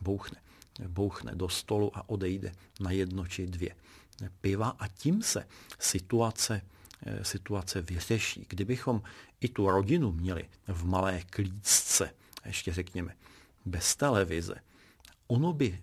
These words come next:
toho domácího násilí bylo ještě mnohem a mnohem více. Obávám se, že kdyby lidé byli pěstováni tak jako lidoopy v pavilonech, tak, eh, by tam byla řada mrtvých.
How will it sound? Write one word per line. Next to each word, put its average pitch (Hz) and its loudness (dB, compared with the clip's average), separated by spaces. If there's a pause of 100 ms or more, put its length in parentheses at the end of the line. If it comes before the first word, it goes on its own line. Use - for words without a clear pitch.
(120)
toho 117 2
domácího 110 0
násilí 101 0
bylo 104 0 (120)
ještě 110 0
mnohem 104 0
a 104 -6
mnohem 92 -2 (420)
více. 87 -2 (360)
Obávám 107 -2
se, 123 -2
že 110 0
kdyby 98 -2 (340)
lidé 92 4
byli 104 2 (220)
pěstováni 101 0
tak 87 -4
jako 95 -2 (200)
lidoopy 95 0 (140)
v - -16
pavilonech, 90 -2 (520)
tak, - -4
eh, 87 2 (140)
by 92 -6
tam 95 0
byla 90 2
řada 87 0
mrtvých. - -4